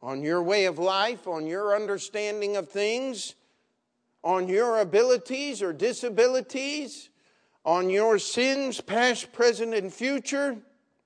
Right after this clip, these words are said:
and lay yourself at the foot of the cross. For whosoever will.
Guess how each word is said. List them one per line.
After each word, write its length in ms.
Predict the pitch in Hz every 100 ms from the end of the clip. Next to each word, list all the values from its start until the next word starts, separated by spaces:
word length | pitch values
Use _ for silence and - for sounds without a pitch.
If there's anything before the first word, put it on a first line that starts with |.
| _ _ _ _ _ _ _ _ _ _ _ _ _ _ _ _ _ _ _ -
and 180 | 117
lay 200 | 120 139
yourself 500 | 151 151 - 147 139
at 100 | 139
the 80 | 139
foot 220 | 123 143
of 100 | 131
the 80 | 127
cross. 760 | - 110 80 _ - - - - _ _ _ _ _ _ _ _ _ _ _ _ _ _ _ _ _ _ _ _ _ _ _ _ _ _ _ _ _ _ _ _
For 240 | - 120 113
whosoever 1120 | 120 156 175 165 - 156 147 147 143 147 143 147 _ -
will. 240 | 123 95